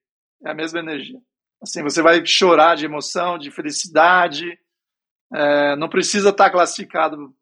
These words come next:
entendeu? Aquela pessoa que não consegue a vaga, ela pode ter esse prazer indo lá e fazendo. Né? Em um dia, dois dias, ela pode ter essa sensação.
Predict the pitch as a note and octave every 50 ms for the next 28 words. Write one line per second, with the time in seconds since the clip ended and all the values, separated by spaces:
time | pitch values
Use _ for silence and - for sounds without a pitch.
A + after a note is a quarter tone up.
0 | _ _ _ _ _ _ _ _ _ _ _ _ _ _ - D3 D3+ D#3+ D#3 C#3+
1 | C#3+ B2 - F#3+ F#3+ F#3+ F#3+ - F3+ D3 - F#3+ D#3+ - - E3 G3 A#3 A3+ A3+
2 | G3 E3+ - - F#3 D#3+ D#3 D3+ D3+ C#3 B2 D3+ E3+ F#3+ G#3 F#3+ F3+ F3 E3+ E3+
3 | - G3+ G#3 A#3 A3 G#3+ G3 - - F#3+ F3+ F3 - - - - E3+ D#3+ D3+ C3+
4 | C3 D3+ F3 F#3 G3+ G#3+ A3+ G#3+ A3 G3 F#3+ F#3 A3 D4 - _ _ _ _ _
5 | _ _ A3+ G3+ - - C#4+ A#3+ G3+ A#3+ C#4+ D4+ A3 C#3 - _ _ _ _ _
6 | _ _ _ _ _ _ _ _ _ _ _ _ - D#3+ E3 F3+ F#3 E3+ F3 F#3+
7 | G#3+ G#3 - C#3+ F3 A3 A3 G3 C#3+ F3+ F#3+ F3 C#3+ - - - D3 F3+ G3+ A3
8 | G#3+ G3 E3 - - - _ _ _ _ _ _ _ _ _ _ _ _ _ -
9 | E3 E3 E3 - - G3 A3 G#3+ G#3 - G3+ F3 - F#3+ D#3 - E3+ D3 D3 -
10 | D#3 C#3 - - D3+ C#3+ -